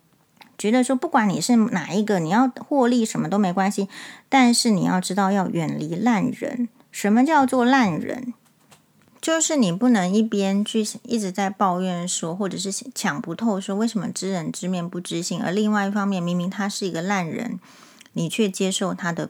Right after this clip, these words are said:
包装。那可是我，我有说过，其实因为现在就是包装学、行销学很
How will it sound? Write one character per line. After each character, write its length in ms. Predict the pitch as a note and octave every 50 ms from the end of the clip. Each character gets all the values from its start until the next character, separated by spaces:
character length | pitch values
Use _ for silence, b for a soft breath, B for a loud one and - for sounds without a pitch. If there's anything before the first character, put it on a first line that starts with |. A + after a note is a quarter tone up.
| _ _
包 280 | F3 D#3 D3 - - -
装。 420 | - - - G3+ - A#1+ - - - B B B B B B B B B B B B B B
那 220 | - E4+ F4 D#4+
可 160 | C4+ - -
是 140 | G3 - D#4+
我， 260 | F4 D#4 G3+ E3 E3 - -
我 160 | A#3 G#3 C#4+
有 160 | D4+ F#3+ D#3+
说 240 | E3 - G3+ F#3+ F#3+
过， 180 | - G#3+ F#3+
其 180 | F3+ - - G#3+
实 180 | G#3 - A3 A3
因 140 | A#3 A#3+
为 160 | B3 B3+ A#3 A3+
现 320 | - - A#3+ G#3+ G3+ F#3+
在 280 | F#3+ - G#3+ G3+ F#3+ F3
就 100 | F3+ F#3
是 140 | F#3 -
包 260 | F#3 - G3+ F#3 F#3 F#3
装 280 | F#3 F#3+ F3+ F3+ G3
学、 240 | F#3 - F3+ - F3
行 260 | - - F3 E3 F3
销 240 | F3+ - F#3 F3 F#3+
学 260 | G3+ - - - -
很 380 | F#3 - F3+ D3+ - - -